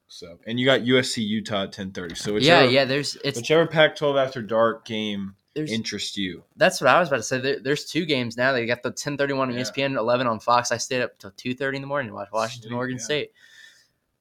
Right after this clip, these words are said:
Speaker 2: But yeah, as far as,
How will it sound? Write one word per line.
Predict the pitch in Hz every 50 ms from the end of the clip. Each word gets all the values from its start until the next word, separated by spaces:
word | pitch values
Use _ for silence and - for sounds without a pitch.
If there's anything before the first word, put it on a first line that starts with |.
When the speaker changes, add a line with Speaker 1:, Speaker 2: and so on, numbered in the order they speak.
| _ _ -
Speaker 2:
But | 101 95 - - _ _ _ _ _ _ _ _ _ _ _ _ _ _ _ _ _ _ _ _ _ _ -
yeah, | - 147 151
as | 143 -
far | - 160 180 190
as, | 180 143 - - -